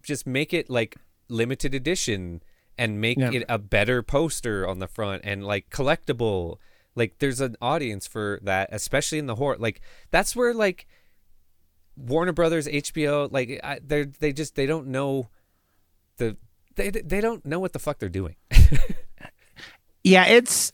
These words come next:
Speaker 2: I don't think b-, you, it's real. You and I both know it, but, like, there are plenty of horror people that, like,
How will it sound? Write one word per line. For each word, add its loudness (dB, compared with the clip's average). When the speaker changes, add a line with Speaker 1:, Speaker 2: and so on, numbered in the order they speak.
Speaker 2:
I 6
don't 6
think 6
b-, 0
you, 4
it's 6
real. 6
You 6
and 8
I 8
both 6
know 8
it, 6
but, 4
like, 2
there 8
are 10
plenty 4
of 4
horror 6
people 6
that, 4
like, 4